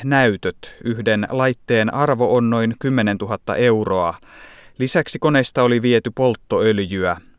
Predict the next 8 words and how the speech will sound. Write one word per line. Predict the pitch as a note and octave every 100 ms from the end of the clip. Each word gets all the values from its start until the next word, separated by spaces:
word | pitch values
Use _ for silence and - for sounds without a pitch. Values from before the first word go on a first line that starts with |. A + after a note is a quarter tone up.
| _ A2+
Metsätyökoneet | G#2+ - - G#2 G#2 G2+ C3+ B2 A#2
olivat | F#2 A#2+ A2+ A2 -
Kuuskosken | - C3+ - - A2+ - A2 A2
kartanon | C3 A2+ A2 G#2 G2 F#2+ F#2 -
lähellä. | A#2 G#2+ A2 F#2 F2 D#2+ - - - _ _ _ _ - - - - - _ _ -
Paikallistuntemuksesta | G#2 F#2+ G2 G2+ - D3 C#3+ C#3 C3+ - C3 - C3
on | B2+ B2
sähköyhtiölle | D3+ - C3+ A#2+ - B2+ A#2+